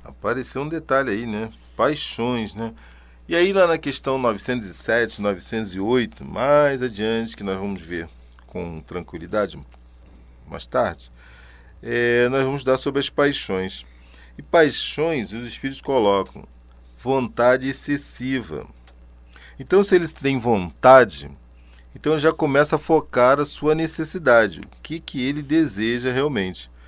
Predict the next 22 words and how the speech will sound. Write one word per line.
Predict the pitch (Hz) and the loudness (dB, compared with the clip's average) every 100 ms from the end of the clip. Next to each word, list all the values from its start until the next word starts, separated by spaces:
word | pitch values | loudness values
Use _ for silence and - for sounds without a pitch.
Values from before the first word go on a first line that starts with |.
| - - - | -20 -16 -4
Não | 117 | 2
é, | 131 | 2
não | 135 120 | 2 0
é | 131 | 0
simplesmente | - 151 160 139 104 123 143 - - - - - - - | -2 -6 -4 -6 -2 -2 -4 -6 -16 -20 -20 -20 -20 -14
uma | 107 117 120 | -4 -2 0
vontade | 135 127 123 127 143 | -2 4 4 4 0
livre, | 131 123 120 90 73 - - - | -2 -2 -2 -6 -16 -20 -20 -20
ele | - 104 | -14 -12
já | 98 113 | -6 -4
foca | 101 - 139 156 147 - | -6 -6 2 2 2 -4
o | 73 | -12
que | - 90 | -10 -10
ele | 85 | -10
deseja. | 78 76 64 - - - - - - - | -12 -14 -16 -18 -20 -20 -20 -20 -20 -14
Já | 80 | -10
tem | - 135 | -4 0
uma | 147 | 0
escolha | - - 127 147 147 | 0 -6 -2 0 2
no | 104 85 | 0 -4
processo | 87 82 - 76 71 - | -8 -8 -8 -10 -10 -12
aí | 60 | -14